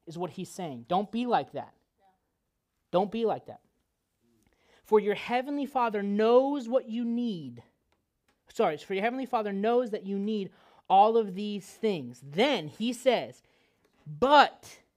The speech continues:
Speaker 1: if you seek first the kingdom of God and his righteousness,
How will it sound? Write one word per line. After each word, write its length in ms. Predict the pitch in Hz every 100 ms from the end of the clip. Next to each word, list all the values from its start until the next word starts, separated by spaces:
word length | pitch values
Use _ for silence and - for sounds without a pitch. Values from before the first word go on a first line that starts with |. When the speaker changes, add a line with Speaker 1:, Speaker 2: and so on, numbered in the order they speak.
| _ _ _ 190
Speaker 1:
if 560 | 226 277 330 330 -
you 220 | 196 202
seek 540 | 185 - 262 302 339 -
first 560 | - 254 233 233 - _ _ _
the 100 | 180
kingdom 500 | 170 - 240 247 262
of 200 | 277 240
God 500 | 208 214 170 143 151 - _ _ 175
and 200 | 175 156
his 680 | 139 156 262 349 403 339 240
righteousness, 840 | 196 185 170 - 160 170 175 170